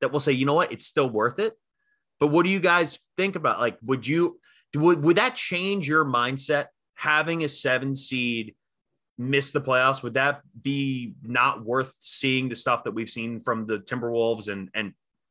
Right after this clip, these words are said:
from Brooklyn and, and even teams like Pelicans who are still hanging on by a thread and have a chance to make the playoffs now?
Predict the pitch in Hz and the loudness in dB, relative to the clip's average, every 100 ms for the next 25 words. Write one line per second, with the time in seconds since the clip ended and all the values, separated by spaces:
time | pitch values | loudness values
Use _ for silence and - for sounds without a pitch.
0 | _ _ _ - 120 123 127 127 120 117 | _ _ _ -8 -4 -4 -4 -4 -4 -4
1 | 104 95 - - - - 127 135 180 208 | -6 -8 -14 -20 -8 -4 -2 -2 -2 -2
2 | 180 214 202 196 202 214 214 131 131 123 | -2 0 0 0 2 2 0 -4 -4 -4
3 | - 156 156 143 143 147 147 143 135 143 | -2 2 2 2 -2 0 0 2 0 0
4 | 160 120 117 - 123 - 123 120 110 151 | -2 -2 -6 -6 -10 -8 -8 -8 -6 -2
5 | 139 90 - | 0 -2 -8